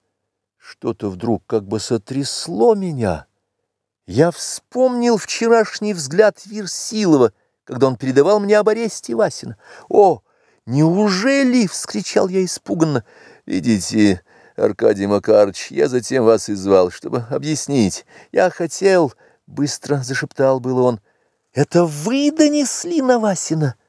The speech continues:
вскричал я. «Нет, видите ли, там была рукопись. Васин перед самым последним днём передал Лизе сохранить, а та оставила мне здесь поглядеть.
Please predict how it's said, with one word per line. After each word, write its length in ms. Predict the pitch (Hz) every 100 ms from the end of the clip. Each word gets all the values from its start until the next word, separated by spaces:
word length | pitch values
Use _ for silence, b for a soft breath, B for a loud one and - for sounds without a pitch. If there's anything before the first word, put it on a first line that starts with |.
| _ _ _ _
вскричал 640 | - - 135 143 - 139 120
я. 220 | 123 113 _ _ _ _ _
«Нет, 800 | - 55 62 151 107 - - _ _ _ _ _
видите 420 | - 165 110 -
ли, 140 | 110 -
там 220 | - 135
была 220 | 123 131
рукопись. 800 | 143 196 - - - 85 - - b b b _
Васин 520 | - 165 147 - 151
перед 240 | 147 143 -
самым 360 | - 151 139
последним 640 | 147 135 147 147 139 143 127
днём 300 | 127 139 113
передал 380 | 139 131 131
Лизе 580 | 131 156 208 110 98 98
сохранить, 840 | - - - - 139 113 98 - B B B B
а 160 | -
та 260 | 151 196 196
оставила 480 | 170 - 196 185 180
мне 220 | 180 180
здесь 340 | 147 180 165
поглядеть. 720 | - 175 175 185 120 104 -